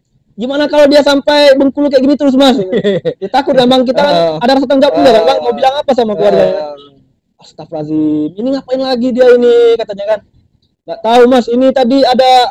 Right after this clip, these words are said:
Speaker 1: Lingsir Wengi, Mas. Kita tahu sendiri kan lagu itu kayak gimana kan, Bang."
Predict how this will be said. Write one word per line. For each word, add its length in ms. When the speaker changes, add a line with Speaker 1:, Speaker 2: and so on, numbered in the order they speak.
Speaker 1:
Lingsir 260
Wengi, 280
Mas. 340
Kita 280
tahu 160
sendiri 320
kan 200
lagu 320
itu 160
kayak 160
gimana 300
kan, 160
Bang." 160